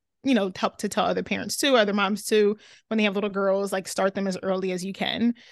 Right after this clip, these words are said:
so that they can just get used to it. Um, because it'll be like that for the rest of her life, <laughs> for the most part,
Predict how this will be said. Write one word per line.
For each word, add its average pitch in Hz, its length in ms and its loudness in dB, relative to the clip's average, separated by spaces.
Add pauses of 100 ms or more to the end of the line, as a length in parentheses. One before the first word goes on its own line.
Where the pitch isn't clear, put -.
(180)
so - 100 -8
that 196 120 0
they 190 80 0
can 190 120 -2
just 175 220 -6
get 180 120 -6
used 180 260 -8
to 180 140 -4
it. 180 160 -4 (220)
Um, 196 580 -2 (140)
because - 460 -8
it'll 190 180 -4
be 202 160 -4
like 220 140 -6
that 226 140 -6
for 233 60 -4
the 226 60 0
rest 247 160 2
of 269 80 4
her 294 80 4
life, 330 260 4 (320)
<laughs> 466 300 4
for 294 120 8
the 269 100 6
most 247 340 2
part, 202 340 0